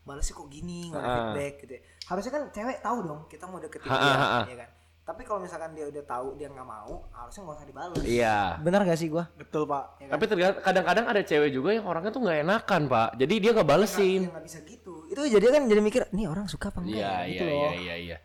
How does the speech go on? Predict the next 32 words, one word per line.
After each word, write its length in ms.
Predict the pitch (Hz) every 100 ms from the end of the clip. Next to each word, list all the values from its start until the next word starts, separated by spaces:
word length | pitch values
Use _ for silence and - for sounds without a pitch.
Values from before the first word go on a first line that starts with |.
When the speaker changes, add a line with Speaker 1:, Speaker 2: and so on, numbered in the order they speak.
| - -
Speaker 2:
Tapi 180 | 190
biasanya 320 | 226 220 247 285
dari, 160 | 202
dari 280 | 175 147 143
balasannya 320 | 139 131 180
kelihatan 340 | 208 127 131 123
sih. 120 | 107 - _ _
Kalau 260 | - 139 139 139 113
lu 140 | 151
ngechatnya 380 | 151 151 147 147 143
dua 200 | 139 135
belas 220 | 135 135
baris, 240 | 135 135
dia 120 | 143
balasnya 280 | 135 135 143
cuma 180 | 147 143
setengah 300 | - 143 143
baris 320 | 135 139 202
kan? 240 | 262 269 - _ _ _ -
Speaker 1:
Kadang 260 | 190 208 330 - -
ada 260 | 170 180 180
momen 460 | 180 185 285 320
dibalas 420 | 277 170 170 165 170
satu 220 | 170 160
baris, 560 | 147 131 180 - - _
ada 180 | 160 165
momen 240 | 160 202 285
dibalas 460 | 247 202 302 -
sampai 220 | - 151 -
panjang. 320 | 320 330 240
Speaker 2:
Nah, 680 | 127 147 147 135 120 113 104
Speaker 3:
Nah. 140 | 98